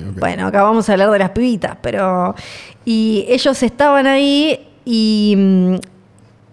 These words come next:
Speaker 2: eh, interactuaban mucho con los actores. Después también hacían que, mm, eh, hacían pruebas, ¿no? De, de, "A ver, vos habla con esta otra, vos habla con esta otra", y todo ahí mientras se cagaban de
Speaker 1: Cambiazo,
Speaker 2: risa.
Speaker 1: hacían.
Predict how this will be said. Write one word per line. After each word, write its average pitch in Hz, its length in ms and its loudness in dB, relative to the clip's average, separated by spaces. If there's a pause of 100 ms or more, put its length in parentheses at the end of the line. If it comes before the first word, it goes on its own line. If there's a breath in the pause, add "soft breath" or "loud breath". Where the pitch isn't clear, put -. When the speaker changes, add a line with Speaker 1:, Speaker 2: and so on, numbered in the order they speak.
(320)
Speaker 2:
eh, 180 480 0
interactuaban 208 600 4
mucho 247 400 2
con 202 200 2
los 175 140 0
actores. 220 400 2
Después 190 240 0
también 190 240 2
hacían 185 420 -2
que, 170 360 -6
mm, 170 280 -8 (180)
eh, - 220 -8
hacían 190 300 0
pruebas, 208 680 2
¿no? 190 220 0
De, 165 640 -2 (460 loud breath)
de, 160 320 -4
"A 175 80 2
ver, 233 280 4
vos 285 280 2
habla 247 240 2
con 226 320 0
esta 226 340 2
otra, 247 460 2
vos 220 180 2
habla 226 200 2
con 220 120 2
esta 220 240 0
otra", 220 300 0
y - 20 -8
todo 202 160 0
ahí 208 260 2
mientras 185 280 0
se 170 80 -6
cagaban 170 320 0
de 214 60 4
Speaker 1:
Cambiazo, 143 440 2
Speaker 2:
risa. 82 100 -8 (160)
Speaker 1:
hacían. 101 260 -8